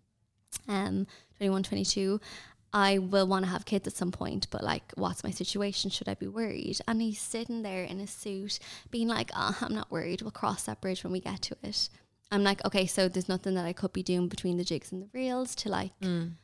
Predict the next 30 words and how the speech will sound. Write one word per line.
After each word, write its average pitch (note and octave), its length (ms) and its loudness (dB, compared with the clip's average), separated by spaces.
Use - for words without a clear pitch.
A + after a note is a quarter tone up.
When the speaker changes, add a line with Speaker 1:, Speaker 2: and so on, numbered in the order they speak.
Speaker 1:
sort G#3 180 -2
of G3 60 4
look F#3+ 140 0
after G#3 360 4
myself." G3+ 520 -2
And - 380 -4
that A#3+ 140 2
was A3+ 120 6
a A3 60 4
really G#3 240 2
hard F#3 240 2
time. B3 360 2
And F#3+ 140 2
the G3+ 140 -4
only G3+ 260 4
thing G3 240 4
that F#3+ 200 0
actually G3 380 -2
helped G3 380 -2
me G3 80 0
function, A#3 600 0
because G3 440 -2
the, F#3 100 -6
I A3 160 6
con-, A3 260 -2
was G3 120 -4
constantly F#3 440 0
on - 120 -2
a - 20 -2
period. F#3+ 480 -4